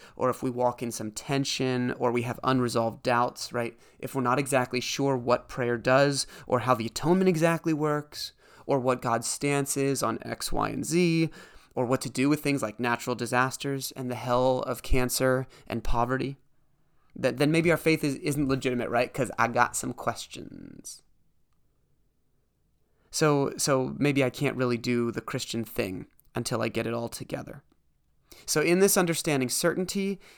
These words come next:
equals strength, and ambiguity and mystery equals weakness and risk. And I think that Jesus wants to dismantle that kind of a framework.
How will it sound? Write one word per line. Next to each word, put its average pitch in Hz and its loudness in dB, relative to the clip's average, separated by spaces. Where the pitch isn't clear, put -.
equals 135 -2
strength, - -6
and 120 0
ambiguity 131 2
and 117 2
mystery 147 0
equals 117 -4
weakness - -8
and 113 -6
risk. - -6
And 131 -2
I 123 0
think 143 0
that 127 -2
Jesus 123 -2
wants 117 -4
to 117 -8
dismantle 117 -6
that 107 -4
kind 113 -6
of - -12
a - -12
framework. - -8